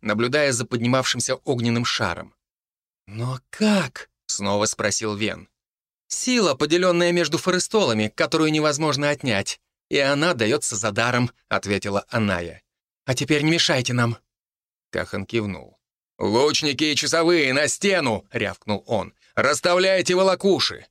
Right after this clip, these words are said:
Когда они решат, что огонь сделал свою работу, они придут!» Он снова ощутил в воздухе необычную силу форестолов.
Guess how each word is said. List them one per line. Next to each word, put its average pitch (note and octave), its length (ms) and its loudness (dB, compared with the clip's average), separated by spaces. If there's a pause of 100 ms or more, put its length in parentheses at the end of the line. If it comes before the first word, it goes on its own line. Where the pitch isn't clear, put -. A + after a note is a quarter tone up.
(300)
Когда D3 460 2
они E3+ 180 2
решат, F3 360 2
что F3 260 0
огонь D#3+ 440 0
сделал D3+ 360 2
свою D#3+ 280 2
работу, D#3 520 0 (100)
они D3 300 0
придут!» D#3 640 0 (680)
Он F#2 220 -4
снова G#2+ 420 0
ощутил G#2 400 -2
в G#2 60 -4
воздухе A2+ 480 -2
необычную A2 640 0
силу A#2 280 -4
форестолов. A2 800 -2